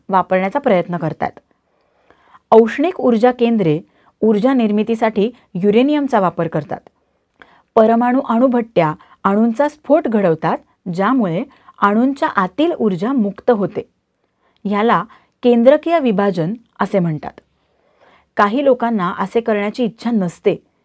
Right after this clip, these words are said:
कारण यामुळे धोकादायक किरणोत्सारी कचरा तयार होतो, ज्यामुळे सजीव नष्ट होऊ शकतात. पृथ्वीच्या कवचाखालील गाभा खूप गरम असल्याचा अंदाज आहे. वितळलेल्या खडकांमुळे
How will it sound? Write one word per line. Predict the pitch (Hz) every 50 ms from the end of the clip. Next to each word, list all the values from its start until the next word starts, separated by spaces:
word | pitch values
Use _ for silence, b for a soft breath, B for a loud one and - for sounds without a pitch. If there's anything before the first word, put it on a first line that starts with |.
| _ _ -
कारण | - 185 185 190 196
यामुळे | 190 185 185 220 233 226 185 160 190 262 b b b b
धोकादायक | 202 170 190 190 185 - - 254 262 220 220 196 196 208 247 240 -
किरणोत्सारी | - 220 196 196 196 220 233 226 - - 220 208 240
कचरा | 240 - 226 208 - - 233 247 254
तयार | 254 220 190 175
होतो, | 170 160 160 - - 180 277 - b b b b b b 185
ज्यामुळे | 190 208 202 202 202 208 214 202 -
सजीव | 220 202 175 202 247 285 302
नष्ट | 254 208 202 196 - - -
होऊ | 277 226 214 190
शकतात. | 175 - - 156 - - - - _ - _ _ _ _ b b b b b b b b b b b b -
पृथ्वीच्या | 233 240 233 - 240 254 285 277 - 339
कवचाखालील | 330 - 254 214 208 202 - 269 254 - 254 240 240 254 247 233
गाभा | 220 208 214 196 190 180 160 160 262 b b b b b
खूप | - - - 302 339 - 214
गरम | 196 202 202 226 262 254
असल्याचा | 220 - 202 196 170 - 190 175
अंदाज | 160 160 151 151 147 139
आहे. | 151 - _ _ _ _ _ _ _ -
वितळलेल्या | 196 208 196 - 226 233 240 240 240 240 240 247
खडकांमुळे | - 220 202 196 - 240 262 269 233 196 175 160 170